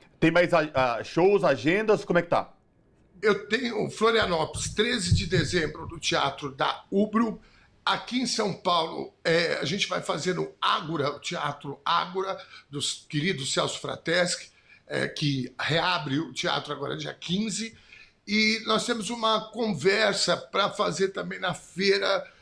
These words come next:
Speaker 2: do M S T, nove e dez de dezembro.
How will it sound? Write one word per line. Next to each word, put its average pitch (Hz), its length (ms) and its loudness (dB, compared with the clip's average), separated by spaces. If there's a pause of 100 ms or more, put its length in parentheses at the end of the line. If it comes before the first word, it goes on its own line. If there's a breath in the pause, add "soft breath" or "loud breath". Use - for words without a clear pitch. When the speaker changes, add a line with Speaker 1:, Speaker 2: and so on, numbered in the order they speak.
(100 loud breath)
Speaker 2:
do 175 220 0
M 185 180 -2
S 175 520 -2
T, 180 440 2 (440 loud breath)
nove 196 760 0
e 190 80 -2
dez 185 460 0
de 151 180 -4
dezembro. 131 760 -2